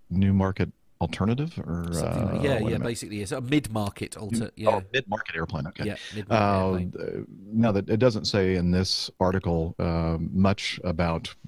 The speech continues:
Speaker 1: what this airplane will be, other than, you know, capacity and range
Speaker 2: Yeah.
Speaker 1: and that kind of thing. But I've heard a lot of rumors that it is likely to be a twin aisle, uh, aircraft.
Speaker 2: Right,
Speaker 1: So
Speaker 2: okay.
Speaker 1: even if it's used on those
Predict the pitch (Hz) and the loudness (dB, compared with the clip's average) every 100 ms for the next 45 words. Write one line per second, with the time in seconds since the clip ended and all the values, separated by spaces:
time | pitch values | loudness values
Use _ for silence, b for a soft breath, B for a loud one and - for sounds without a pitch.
0 | - 92 - - - 90 87 90 87 80 | 0 0 0 -2 0 -2 0 0 0 0
1 | 80 90 80 80 85 80 80 78 87 82 | 2 4 4 2 2 0 0 -2 -4 -4
2 | 69 - - 90 85 - 78 82 80 76 | -4 -2 0 2 0 0 -2 -2 -2 -4
3 | 78 _ B B - 85 90 82 82 90 | -8 _ B B 0 2 4 2 2 0
4 | 95 78 78 78 78 82 76 - 90 - | 0 -2 0 -2 0 0 -2 -2 -2 0
5 | 120 110 98 92 90 85 78 110 113 87 | 2 4 4 2 2 0 2 4 4 4
6 | 80 80 80 - B B B - 90 87 | 0 0 -2 -2 B B B -2 0 2
7 | 80 90 110 98 85 78 82 80 - 120 | 2 2 2 2 0 0 2 0 0 2
8 | 117 76 67 - - _ - 57 - - | 2 2 -2 -4 -10 _ -10 -8 -6 -2
9 | 87 110 80 76 - - - 90 82 76 | -2 0 -2 -2 -8 -10 -2 2 2 -2
10 | B B B - 120 101 92 87 101 98 | B B B 4 6 6 2 0 4 4
11 | 92 85 85 82 78 78 | 4 4 2 2 0 -2